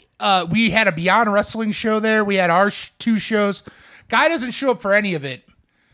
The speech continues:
Guy shows up in coveralls with one arm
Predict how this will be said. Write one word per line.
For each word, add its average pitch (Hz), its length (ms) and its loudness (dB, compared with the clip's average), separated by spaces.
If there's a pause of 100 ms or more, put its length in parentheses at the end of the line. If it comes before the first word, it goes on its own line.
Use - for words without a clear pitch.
(180)
Guy 277 220 2
shows 269 440 -2
up 226 200 2
in 185 160 -6
coveralls 185 720 0
with 147 160 -8
one 196 240 0
arm 170 400 2